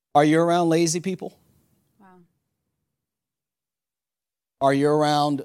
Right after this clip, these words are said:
Speaker 1: negative people? Worriers?
Speaker 2: Right.
Speaker 1: That, that will go from worry to anxiety to depression.
Speaker 2: Yeah.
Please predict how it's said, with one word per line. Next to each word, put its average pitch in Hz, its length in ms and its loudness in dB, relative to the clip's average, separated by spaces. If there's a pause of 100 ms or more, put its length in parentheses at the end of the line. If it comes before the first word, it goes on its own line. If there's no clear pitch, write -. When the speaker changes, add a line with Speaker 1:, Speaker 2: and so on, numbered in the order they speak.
Speaker 1:
negative 143 440 -2
people? 185 420 -8 (1000)
Worriers? 170 800 -4 (1400)
Speaker 2:
Right. 185 340 -20 (880)
Speaker 1:
That, 147 240 -4
that 156 180 2
will 180 100 2
go 175 160 4
from 156 220 -4
worry 175 420 0
to 139 160 -6
anxiety 151 640 -2
to 160 140 -8
depression. 123 560 -6 (480)
Speaker 2:
Yeah. 180 400 -20